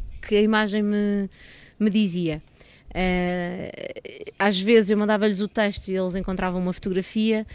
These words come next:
muitas vezes eles mandavam uma fotografia e eu depois escrevia qualquer coisa. E esse projeto foi muito giro, nós tivemos aquilo assim durante um ano a es-, a fazer isto com alguma regularidade e com o compromisso de o fazer. Eh, depois transformou-se num livro, também foi muito giro, porque eu,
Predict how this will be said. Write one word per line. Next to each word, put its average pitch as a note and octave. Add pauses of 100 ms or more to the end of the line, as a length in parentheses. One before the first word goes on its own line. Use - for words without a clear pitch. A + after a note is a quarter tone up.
(260)
muitas G3
vezes G3+
eles G3
mandavam G3
uma G3
fotografia F#3+
e G3
eu F3+
depois -
escrevia F3+
qualquer F3
coisa. D3+
E F#3+
esse F#3+
projeto F#3+
foi G#3
muito G3+
giro, G3+ (380)
nós F#3+
tivemos F#3+
aquilo F3+
assim F3+
durante F#3+
um G3
ano F#3
a F3+
es-, - (160)
a G3
fazer F#3+
isto F#3
com G3+
alguma F#3
regularidade F#3 (400)
e E3
com G3+
o F#3
compromisso G#3
de G3+
o F3+
fazer. G3 (680)
Eh, F3+ (240)
depois -
transformou-se A3
num G#3
livro, A3
também G3
foi G3+
muito F#3+
giro, G#3+
porque -
eu, F#3